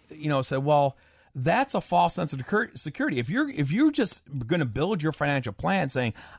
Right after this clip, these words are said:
'I'm never gonna retire,' well, is that a false sense of security?" Because if you're just gonna assume you're gonna have this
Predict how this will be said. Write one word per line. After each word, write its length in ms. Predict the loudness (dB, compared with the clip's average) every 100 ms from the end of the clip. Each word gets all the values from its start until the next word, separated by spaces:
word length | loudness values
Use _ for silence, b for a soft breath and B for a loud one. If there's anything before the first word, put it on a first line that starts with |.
| -4
'I'm 360 | 0 2 4 4
never 340 | 4 4 2
gonna 220 | 0 0 0
retire,' 760 | -4 0 2 2 -2 -8 -14 _ _ _ _ _ _ _ _ _ _ _
well, 200 | 2 2 2
is 240 | -2 0
that 180 | 0 0
a 60 |
false 380 | 0 2 2 2
sense 200 | -4 -8
of 60 | -10
security?" 560 | -12 -2 0 0 -2 -16 _ _ _ _ _ _ _ _ _ _ _ _ -4
Because 440 | -4 2 0 0 -4
if 140 | -4
you're 180 | 0 0
just 220 | 0 -2
gonna 120 | -2
assume 400 | -2 0 0 4
you're 120 | 2 2
gonna 160 | 0
have 260 | 2 2 2
this 340 | 0 0 -8